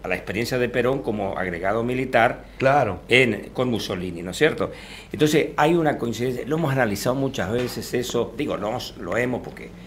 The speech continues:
Speaker 1: se ha discutido, ¿qué aprendió Perón del fascismo? Y algo aprendió.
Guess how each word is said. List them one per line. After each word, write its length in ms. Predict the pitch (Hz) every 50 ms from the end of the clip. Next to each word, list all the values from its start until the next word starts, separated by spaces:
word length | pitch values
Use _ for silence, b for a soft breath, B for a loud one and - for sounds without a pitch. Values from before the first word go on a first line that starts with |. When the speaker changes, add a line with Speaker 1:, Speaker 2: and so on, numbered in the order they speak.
| B B B B B B
Speaker 1:
se 100 | - -
ha 60 | -
discutido, 540 | 101 101 - - 92 90 - 104 98 101 101 B B B B B B B B -
¿qué 160 | - 190 180
aprendió 540 | 151 - - 117 107 107 104 107 104 92 101
Perón 280 | 101 90 92 92 90
del 140 | 87 87 82
fascismo? 680 | 82 - 92 - - - - 92 82 76 - 90 85 73 - B B B B B B B
Y 160 | - 240 113
algo 340 | 107 - 165 147 110 95 95
aprendió. 540 | 90 - 90 - - 87 110 107 92 -